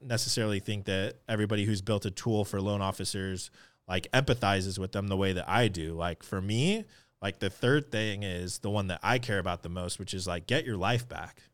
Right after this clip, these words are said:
You know, like, Fledge will help get your life back. Like, you're married, or you have a girlfriend, or you have a boyfriend, or a husband, or you have children, or you just wanna get back to, like, riding your bike,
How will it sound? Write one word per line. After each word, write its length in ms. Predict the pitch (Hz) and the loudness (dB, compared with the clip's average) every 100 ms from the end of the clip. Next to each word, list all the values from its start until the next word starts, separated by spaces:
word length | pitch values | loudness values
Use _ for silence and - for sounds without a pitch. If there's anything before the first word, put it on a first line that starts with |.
| _ _ _ _ _ | _ _ _ _ _
You 80 | 92 | -4
know, 260 | 104 123 127 | 0 0 -2
like, 280 | 101 92 90 | -2 -2 -2
Fledge 360 | - 107 127 135 | -2 4 4 2
will 160 | 131 | -2
help 280 | 113 113 113 | 0 0 0
get 200 | - 107 | -4 -4
your 120 | 98 | -4
life 320 | 92 98 95 - | 0 2 2 -2
back. 360 | 78 80 - - - - - | -8 -8 -16 -20 -20 -20 -16
Like, 500 | 85 85 80 80 - _ _ _ _ _ _ 95 | -6 -4 -4 -8 -16 _ _ _ _ _ _ -12
you're 500 | 90 95 95 95 98 _ 95 | -4 0 0 0 -4 _ -6
married, 460 | 107 120 110 92 87 | 2 4 4 2 0
or 100 | 87 | -4
you 180 | 90 | -2
have 200 | 90 104 | 0 0
a 100 | 98 | 0
girlfriend, 760 | 98 - 117 113 - 95 87 90 | -4 0 2 2 0 -2 0 -2
or 60 | 90 | -2
you 100 | 95 | -2
have 140 | 95 | -2
a 80 | 101 | -2
boyfriend, 680 | 107 117 110 - 95 87 85 | 0 0 0 -2 -2 -2 -4
or 100 | 85 | -4
a 80 | |
husband, 640 | 90 123 123 107 101 92 92 | -2 0 0 -2 -4 -4 -6
or 80 | |
you 160 | 90 95 | -6 -4
have 220 | 95 95 | -4 -4
children, 560 | - 151 143 117 101 92 | -2 2 2 0 -4 -4
or 100 | 92 | -4
you 340 | 92 90 90 - - - - | -4 -4 -4 -8 -16 -18 -6
just 180 | 117 131 | -2 2
wanna 220 | 147 139 | 4 4
get 200 | 127 117 | 4 4
back 280 | 123 127 - | 4 2 0
to, 140 | 113 | -2
like, 220 | 98 87 | 0 -2
riding 440 | 92 107 123 123 117 | 0 2 4 2 0
your 260 | 104 98 | 0 -2
bike, 500 | 90 101 123 113 - | 0 4 4 2 -6